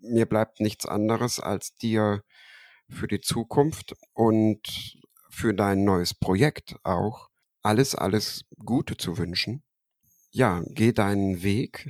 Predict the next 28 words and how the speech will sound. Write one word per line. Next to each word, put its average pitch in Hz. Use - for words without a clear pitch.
<laughs> 117
im 101
wahrsten 104
Sinne 98
des 92
Wortes. -
Und 101
es -
freut 110
mich, 123
dass 101
du, 104
ähm, -
unser 92
Gast -
hier 95
bei 87
Blind 98
Verstehen 92
gewesen 85
bist. -
Ich -
wünsche 90
dir 87
alles -
Gute, -
liebe -
Anne. 107